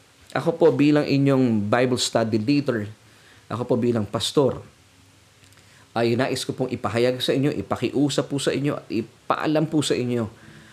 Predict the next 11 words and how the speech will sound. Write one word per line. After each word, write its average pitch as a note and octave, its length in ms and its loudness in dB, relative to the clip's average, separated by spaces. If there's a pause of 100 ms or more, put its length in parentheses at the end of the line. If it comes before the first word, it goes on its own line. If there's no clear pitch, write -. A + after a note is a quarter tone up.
(140)
ang B2 120 0
napakagandang C3+ 800 0
mabuting A#2 440 -2
balitang G#2+ 400 -2
ito F#2 240 -6
na D3 160 -2
wag A3+ 160 0
na A#3 160 -4
po A3 240 -2
kayo G3 240 2
mangimi E3+ 640 2